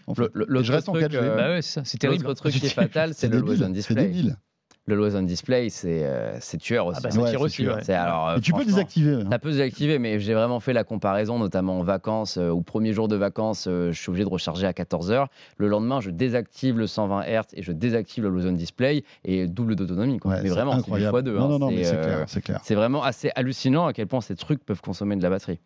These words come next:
Speaker 1: Ouais.
Speaker 3: Alors, alors, t'as pas que le, t'as la chauffe, mais t'avais aussi, euh, t'as eu pas mal de critiques, je sais pas si vous avez vu, sur le, le titane qui se raye facilement.
Speaker 2: Oui, j'ai vu ça.
Speaker 3: Euh, bon,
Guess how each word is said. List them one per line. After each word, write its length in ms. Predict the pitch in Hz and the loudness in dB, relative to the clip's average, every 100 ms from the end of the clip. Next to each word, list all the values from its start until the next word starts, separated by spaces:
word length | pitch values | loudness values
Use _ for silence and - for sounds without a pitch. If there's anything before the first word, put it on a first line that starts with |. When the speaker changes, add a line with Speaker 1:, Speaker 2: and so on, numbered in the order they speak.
| - | -2
Speaker 1:
Ouais. 100 | 98 | -2
Speaker 3:
Alors, 140 | - - _ _ _ | -2 -10 _ _ _
alors, 120 | - | -6
t'as 100 | - | -2
pas 100 | - | 0
que 80 | 185 | 2
le, 440 | 175 160 151 143 139 | 2 4 4 2 0
t'as 120 | 143 | 2
la 100 | 131 | 0
chauffe, 300 | 135 190 185 | 0 -2 0
mais 100 | 139 | -2
t'avais 200 | - 123 | 0 0
aussi, 300 | 127 - 147 | 0 0 2
euh, 140 | 135 120 | 2 2
t'as 140 | 127 | 0
eu 60 | 120 | 0
pas 100 | 135 | 0
mal 120 | 139 | 0
de 60 | 131 | -2
critiques, 280 | - 131 | -2 -2
je 60 | 156 | -2
sais 40 | |
pas 80 | - | -2
si 140 | 139 127 | -4 0
vous 80 | |
avez 100 | 123 | 2
vu, 100 | 123 | 0
sur 200 | 143 135 | 0 0
le, 440 | 117 113 113 110 107 113 | 2 2 2 2 0 -2
le 140 | - 120 | -2 0
titane 540 | - 127 147 143 104 | 0 2 0 0 -6
qui 100 | 110 | -6
se 80 | 117 | -4
raye 140 | 131 127 | -2 0
facilement. 460 | 127 - 123 151 - - 104 | 0 0 0 -2 -6 -10 -2
Speaker 2:
Oui, 240 | 110 110 | 0 0
j'ai 160 | 92 98 | 0 -2
vu 80 | |
ça. 60 | 104 | 0
Speaker 3:
Euh, 1040 | 117 110 110 110 107 104 107 104 104 104 104 | 0 0 0 0 0 0 0 0 0 -2 -2
bon, 180 | 104 | -2